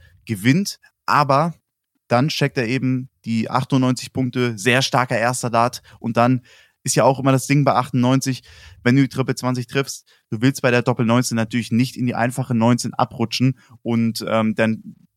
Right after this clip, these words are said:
kann's vorkommen, dass man eben, weil man diesen mentalen Aspekt hat, den ersten Dart vielleicht ein bisschen drunter setzt, damit man eben sicher ist, dass man noch diesen zweiten Dart bekommt. Aber nein, er setzt ihn mitten rein.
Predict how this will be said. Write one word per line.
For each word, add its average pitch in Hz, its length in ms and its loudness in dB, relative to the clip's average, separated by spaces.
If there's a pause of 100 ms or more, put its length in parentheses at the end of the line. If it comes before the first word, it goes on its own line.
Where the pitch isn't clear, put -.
(320)
kann's 147 320 0
vorkommen, 135 480 2
dass 131 240 0
man 127 140 2
eben, 120 400 -2 (220)
weil 113 140 4
man 120 140 4
diesen 117 280 0
mentalen 120 380 2
Aspekt 123 340 -2
hat, 123 180 -6
den 113 240 -4
ersten 123 420 0
Dart 120 300 2
vielleicht 131 340 0
ein 135 80 -4
bisschen 143 320 -2
drunter 147 360 0
setzt, 123 280 -4
damit 123 220 0
man 135 140 -2
eben 127 200 -4
sicher 131 260 -4
ist, 123 220 -4
dass 120 140 -6
man 120 100 0
noch 123 140 -4
diesen 120 220 -12
zweiten 110 280 -12
Dart 113 180 -4
bekommt. 120 380 -8
Aber 107 180 -4
nein, 117 360 0
er 113 120 -4
setzt 131 220 -6
ihn 123 120 -4
mitten 127 220 -2
rein. 113 300 0